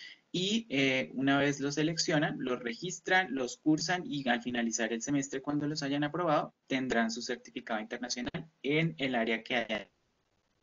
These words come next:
este caso, para este ejemplo, emprendimiento. Ahora, eh, además de estos servicios, ustedes van a poder encontrar también nuestro programa Reward Mentor.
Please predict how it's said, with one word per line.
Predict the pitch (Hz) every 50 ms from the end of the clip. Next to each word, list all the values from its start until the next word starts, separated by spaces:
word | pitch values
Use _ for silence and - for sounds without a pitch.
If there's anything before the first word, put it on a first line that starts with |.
| _ _ -
este | - - 120
caso, | - 131 127 123 - -
para | - 143 135 127
este | 123 - -
ejemplo, | 131 139 139 139 147 160 160 - - -
emprendimiento. | 123 117 117 113 110 101 101 98 98 98 - - - _ _ _ _ _ - - - - - - - - - _ _ -
Ahora, | 139 143 147 143 - - _ _ _ _ _ _
eh, | - 160 160 156 156 -
además | - 147 143 139 143 135 135 -
de | 156 165
estos | 165 160 160 165 160 160
servicios, | 165 165 151 - - _ _ _ _ - - 170 180
ustedes | 180 160 - 139 123 120 120
van | 127 127 135
a | 135
poder | - 147 139 123
encontrar | 117 113 - 135 139 139 - 131 117 113
también | - - 127 127 120 123 127 131 123 - - - - - - - _ -
nuestro | - 156 160 160 160 160 156 151
programa | 156 135 135 135 127 123 120 117 120 113 - - - - - -
Reward | 123 120 117 113 113
Mentor. | 147 160 160 160 156 - -